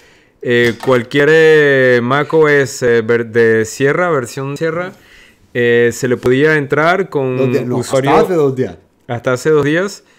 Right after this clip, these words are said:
Speaker 1: se le podía entrar
Speaker 2: Antes
Speaker 1: con
Speaker 2: todo. <laughs>
Speaker 1: se podía entrar con el usuario root y el password en blanco. O sea, casi
Speaker 2: Tenías
Speaker 1: que
Speaker 2: que dar dos veces.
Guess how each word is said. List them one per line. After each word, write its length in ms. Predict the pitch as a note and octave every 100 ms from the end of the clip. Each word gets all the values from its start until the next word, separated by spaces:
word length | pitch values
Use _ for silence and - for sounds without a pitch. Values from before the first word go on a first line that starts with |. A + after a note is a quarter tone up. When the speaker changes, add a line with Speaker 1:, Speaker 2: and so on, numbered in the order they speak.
| _ _ _
Speaker 1:
se 180 | - B2+
le 80 | B2
podía 260 | C3+ C#3+ D3+
entrar 180 | E3 D3+
Speaker 2:
Antes 180 | C#3+
Speaker 1:
con 140 | C#3+ F#3
Speaker 2:
todo. 360 | D#3 A#2 F#2 - C3+
<laughs> 520 | - F#3+ G#3+ A3 - - _ _
Speaker 1:
se 140 | - A#2+
podía 260 | A#2+ C#3 D3+
entrar 500 | C#3+ D3 C3+ B2+ -
con 220 | B2 A#2+
el 160 | A#2
usuario 480 | A#2 A2+ C#3+ C#3+ D3
root 440 | C3+ D#3 A3 G#3 - -
y 160 | C3
el 100 | A#2+
password 460 | A#2 B2 - D3 C#3
en 120 | A#2+
blanco. 320 | A#2+ A#2+ G#2
O 140 | F#2 F#2+ _ _ _
sea, 380 | - A#2+ G#2 G2
casi 180 | A2 G#2
Speaker 2:
Tenías 120 | D3 B2+
Speaker 1:
que 60 |
Speaker 2:
que 60 | A#2
dar 160 | D3+ D3
dos 120 | C#3
veces. 400 | A#2+ - G#2